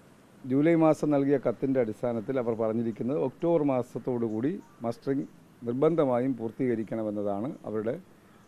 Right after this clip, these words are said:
നിലപാട്. അത്തരം സാഹചര്യത്തിൽ എൻ ഐ സിയുമായും സെർവറുമായി ബന്ധപ്പെട്ട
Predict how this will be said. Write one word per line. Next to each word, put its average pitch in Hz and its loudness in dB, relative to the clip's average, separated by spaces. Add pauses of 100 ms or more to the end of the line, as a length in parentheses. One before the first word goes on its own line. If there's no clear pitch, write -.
(160)
നിലപാട്. 107 2 (340)
അത്തരം 175 0
സാഹചര്യത്തിൽ 127 0 (640)
എൻ 127 4
ഐ 160 6
സിയുമായും 151 2 (840)
സെർവറുമായി 160 6
ബന്ധപ്പെട്ട 139 2